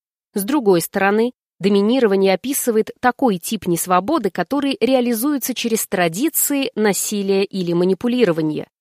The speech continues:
Доминирование, связанное с привилегированным положением, проявляется как социальная власть, вырастающая из статуса или незаслуженного преимущества, такого, к примеру, как цвет кожи,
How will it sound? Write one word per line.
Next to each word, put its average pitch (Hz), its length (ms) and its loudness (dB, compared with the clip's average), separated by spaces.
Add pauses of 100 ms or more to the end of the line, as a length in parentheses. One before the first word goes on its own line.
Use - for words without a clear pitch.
(640)
Доминирование, 202 880 2
связанное 185 580 2
с - 100 -4
привилегированным 190 880 4
положением, 175 680 2
проявляется 220 640 2
как 220 180 -2
социальная 226 580 2
власть, 240 480 2 (220)
вырастающая 240 800 2
из 170 100 -4
статуса - 560 0
или 220 200 0
незаслуженного 208 840 2
преимущества, 254 840 0 (360)
такого, 220 440 2
к - 120 -20
примеру, 196 420 2
как - 280 -2 (180)
цвет 302 280 -2
кожи, 196 440 2